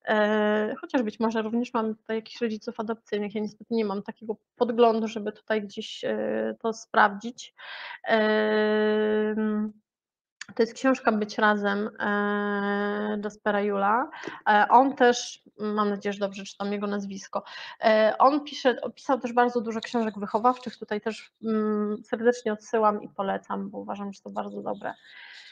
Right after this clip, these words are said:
E, to tak w dużym skrócie. E, książek,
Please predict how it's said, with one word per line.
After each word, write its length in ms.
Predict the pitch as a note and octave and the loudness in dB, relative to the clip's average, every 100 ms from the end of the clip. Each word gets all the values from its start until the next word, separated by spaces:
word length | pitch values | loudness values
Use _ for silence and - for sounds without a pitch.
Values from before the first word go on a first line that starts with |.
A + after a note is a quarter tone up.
| - - - | -12 -8 2
E, 800 | A3 A3+ A3+ A3+ A3+ A3+ A3+ A3+ | 4 6 4 2 0 0 -2 -2
to 100 | A#3+ | -4
tak 220 | B3 B3+ _ | -6 -8 _
w 60 | |
dużym 360 | A#3 A3+ A3 G#3+ | 0 2 0 -4
skrócie. 960 | - - B3 G#3 G3+ - G3 G3+ C4+ C#4+ - D3 - | -8 -6 -4 -4 -6 -4 0 2 2 0 2 2 2
E, 880 | - A#3+ B3 A#3+ B3 B3 B3 B3 A#3+ _ | 0 4 6 6 8 8 6 6 2 _
książek, 680 | - D#4+ E4+ C#4+ C#4+ - | -4 2 4 2 0 -6